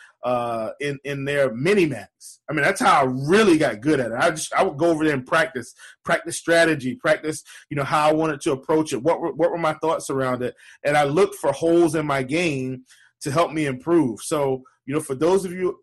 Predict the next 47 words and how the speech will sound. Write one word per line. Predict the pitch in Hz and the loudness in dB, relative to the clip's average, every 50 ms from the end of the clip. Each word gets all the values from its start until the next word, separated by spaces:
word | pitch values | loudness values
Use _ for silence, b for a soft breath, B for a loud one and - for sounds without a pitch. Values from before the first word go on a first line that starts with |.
| - 139 | -10 -4
that | 139 151 143 | 0 0 2
are | 143 139 | 2 2
out | 147 160 156 143 143 | 2 0 0 -2 -2
there | 160 165 165 160 | -2 0 0 2
that, | 156 135 - - | 0 0 -2 -2
that | - 135 117 123 | -4 -6 -4 -4
wanna | 139 156 160 165 | -6 -6 -6 -6
kinda | 160 - 170 156 147 | -4 -4 -4 -4 -4
get | 135 131 147 147 151 | -4 -6 -6 -6 -6
into | 156 156 - - 147 139 135 135 - | -6 -8 -6 -4 -4 -4 -4 -4 -6
M | 139 151 156 | -8 -6 -4
M | 151 151 147 147 | -4 -4 -4 -2
E, | 147 151 151 151 156 156 151 - | 0 0 2 2 0 -2 -4 -8
you | 131 131 | -8 -6
know, | 131 127 | -6 -4
which | 127 143 135 131 | -6 -8 -10 -10
is | 127 - | -14 -8
kinda | - 156 151 143 139 | -6 -6 -4 -4 -4
where | 135 139 143 139 | -2 0 0 0
I've | 135 139 | -2 -4
transitioned | - - 156 143 139 131 135 - - 147 139 | -8 -8 -6 -6 -6 -6 -8 -10 -10 -8 -6
my | 131 127 | -6 -6
game | 123 117 131 135 139 135 131 - | -6 -6 -6 -6 -6 -8 -10 -10
to | 147 143 139 104 | -10 -8 -8 -6
over | 135 135 127 131 | -8 -8 -8 -10
the | 123 120 | -10 -10
years, | 117 123 131 139 143 143 143 143 139 _ B B B B B B B B B 139 | -8 -8 -8 -6 -6 -8 -8 -10 -12 _ B B B B B B B B B -2
then | 165 165 151 - 139 | -2 -2 -2 -2 -2
make | 170 202 247 | -2 -2 0
sure | - 294 269 | 0 0 0
you | 254 302 | 0 0
get | 196 208 214 | 2 2 2
out | 190 - | 2 2
there | 190 202 | 2 2
and | 185 - | 2 0
practice | - 190 180 - - 175 - - | 0 -2 -2 -2 -4 -6 -6 -6
and | 165 151 | -4 -2
learn | 151 156 165 175 | -2 0 0 0
and | 170 156 131 | -2 -4 -4
grow | 123 139 151 165 175 | -4 -2 0 0 0
and | 170 - | 0 -2
pick | - 180 160 - | -2 -4 -4 -4
people's | - 185 147 147 143 - | -6 -12 -10 -10 -8 -6
heads, | 156 147 156 165 175 175 - - _ b b b b | -4 -2 0 -2 -2 -4 -6 -18 _ b b b b
pick | 196 196 196 | -2 -2 -2
people's | 202 202 156 170 156 135 | -2 -6 -4 -4 -6 -4
brains, | 117 135 143 151 156 165 170 180 185 202 - - | -4 -6 -4 -2 -2 -2 -4 -6 -8 -10 -14 -18